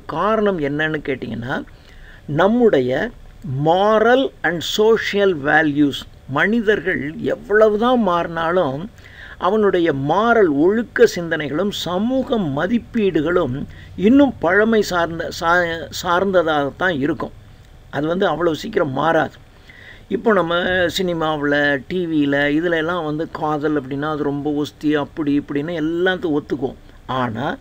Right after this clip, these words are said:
அதே இது நம்ம வீட்டுக்குள்ள வருது, நம்ம பொண்ணு, நம்ம வீட்டு பொண்ணு, நம்ம தங்கச்சி, நம்ம அக்கா யாராவது காதலிக்கிறாங்கன்னா உடனே நமக்கு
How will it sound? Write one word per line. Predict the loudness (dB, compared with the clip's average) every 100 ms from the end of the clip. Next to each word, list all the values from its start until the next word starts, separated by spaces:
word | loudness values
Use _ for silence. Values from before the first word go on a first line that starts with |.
| -14 -20 -12
அதே | -6 2 6
இது | 6 6
நம்ம | 4 -2 -2
வீட்டுக்குள்ள | -2 -2 -2 -2
வருது, | -2 -4 -2 -2 -2
நம்ம | -6 -4 -4 -6 -4
பொண்ணு, | -6 -4 -6
நம்ம | -6 -4 -4
வீட்டு | -4 -4 -6
பொண்ணு, | -6 -6 -4 -6 -4
நம்ம | -6 -4 -6
தங்கச்சி, | -6 -6 -2 -2 -2 -4 -4
நம்ம | -4 -6 -6 -6
அக்கா | -6 -6 -4
யாராவது | -2 -2 -4
காதலிக்கிறாங்கன்னா | -4 -4 -6 -6 -8 -4
உடனே | -2 -2 -4
நமக்கு | -8 -6 -6